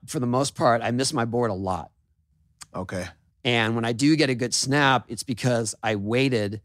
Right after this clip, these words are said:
Speaker 1: and then I'm over the deck.
Speaker 2: Right.
Speaker 1: So, uh, you know, I used to be able to just, I mean, you see it, like,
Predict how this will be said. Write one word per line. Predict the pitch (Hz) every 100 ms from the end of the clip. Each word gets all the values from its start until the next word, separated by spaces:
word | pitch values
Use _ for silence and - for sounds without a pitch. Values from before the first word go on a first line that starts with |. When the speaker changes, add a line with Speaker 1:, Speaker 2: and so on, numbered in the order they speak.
| _ _ _ -
Speaker 1:
and | 113
then | 113
I'm | 117
over | 113 104
the | 95
deck. | 104 87 _ _ _ _ _ _ _
Speaker 2:
Right. | 104 95 - _ _ _ -
Speaker 1:
So, | - 123 101 90 110 _ _ _ _ -
uh, | 87
you | 147
know, | 117 104
I |
used | 135 131
to | 131
be |
able | 110
to |
just, | 95 - _ - 165
I |
mean, | 196
you | 247
see | - 117
it, |
like, | 117 117